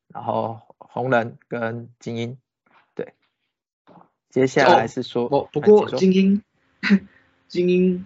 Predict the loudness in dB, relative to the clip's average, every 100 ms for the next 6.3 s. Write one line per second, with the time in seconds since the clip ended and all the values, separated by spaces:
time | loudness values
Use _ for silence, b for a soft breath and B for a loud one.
0 | -6 -4 -2 -2 -2 -2 0 0 0 0
1 | 0 0 -4 -12 _ _ _ -10 -8 -8
2 | -6 -2 0 0 -2 -2 -4 -6 -8 -14
3 | -6 -4 -4 -8 -12 -6 -4 0 0 -2
4 | -4 -4 -4 -4 -8 _ _ b b _
5 | _ _ -14 -14 _ _ -14 -4 0 2
6 | 0 -4